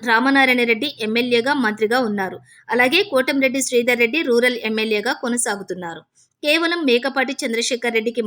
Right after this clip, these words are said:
మాత్రమే గతంలో ఎలాంటి న్యాయం చేయలేదు టీడీపీ అధిష్టానం. దీంతో ఈసారి ఎంఎల్సీ ఖచ్చితంగా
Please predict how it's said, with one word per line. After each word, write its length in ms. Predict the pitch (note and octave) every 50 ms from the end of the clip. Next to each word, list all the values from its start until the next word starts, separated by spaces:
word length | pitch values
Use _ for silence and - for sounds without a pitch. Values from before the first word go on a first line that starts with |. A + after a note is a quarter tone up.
| G3+ G3
మాత్రమే 360 | G#3+ G#3+ - A#3 A#3 C4+ D4+ C4+ A#3
గతంలో 360 | G#3 - B3 A3+ A#3 A#3 A3+ E3+ - _ - _ _ - A3+ A3+
ఎలాంటి 300 | B3 C4 D4 D4+ D4+ D#4+ C#4+ B3+
న్యాయం 280 | A3+ G#3+ A3 A3+ B3 A#3+ A#3 -
చేయలేదు 380 | C4 G#3+ G#3+ A3 A3 G#3+ C4+ E4 F4+ -
టీడీపీ 380 | C#4 C4 B3+ B3+ B3 - C#4 - - F#3+ G3
అధిష్టానం. 460 | G#3 G#3+ - - A3+ G3+ F3+ F3 F3 - _ _ _ _ _ B3+
దీంతో 340 | A#3+ C#4+ D#4+ E4 D#4 F4+ F4 D#4+ C4+
ఈసారి 400 | B3+ A#3+ - C4+ A#3 A#3 B3 C#4+ C4 - A#3
ఎంఎల్సీ 420 | A3 A#3+ B3+ C4+ B3+ - - C#4 D4+ F4+ - _ -
ఖచ్చితంగా 560 | B3+ A3+ A3+ - - C4+ D4 C#4 C4+ C4+ C4